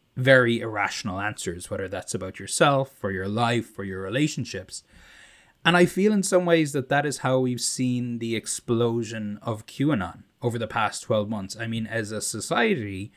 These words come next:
we are living through an extremely anxious, unprecedented time with lockdowns and this virus. And, you know, just as I think we are capable when f-, feeling that angst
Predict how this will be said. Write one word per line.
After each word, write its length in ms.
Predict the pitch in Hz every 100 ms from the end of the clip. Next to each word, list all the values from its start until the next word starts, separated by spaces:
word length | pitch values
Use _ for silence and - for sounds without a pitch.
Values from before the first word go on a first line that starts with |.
| _ _ _
we 160 | 135
are 140 | 135 131
living 400 | 120 143 139 123
through 260 | - 107
an 100 | 104
extremely 960 | 98 - - - 151 160 165 131 110 107 -
anxious, 640 | 123 127 - 101 92 - -
unprecedented 920 | 113 113 - 131 - 117 107 98 98
time 380 | - 117 113 107
with 140 | 107
lockdowns 800 | 107 117 - - 107 107 107 104
and 160 | 104 92
this 180 | 85 -
virus. 580 | 117 123 123 117 - - _ - _ _ _ _ -
And, 480 | 147 143 135 123 - _ _ _ -
you 140 | 160
know, 140 | 151 151
just 300 | 160 156 156
as 120 | 139
I 140 | 135
think 440 | - 143 123 - - _
we 220 | 127 127 123
are 160 | 113
capable 800 | - - 135 143 120 92 95 92 _ _ _
when 400 | 123 107 95 90 _ _ _
f-, 160 | - - _
feeling 400 | - 147 143 123
that 200 | 107 98 107
angst 480 | 104 98 - -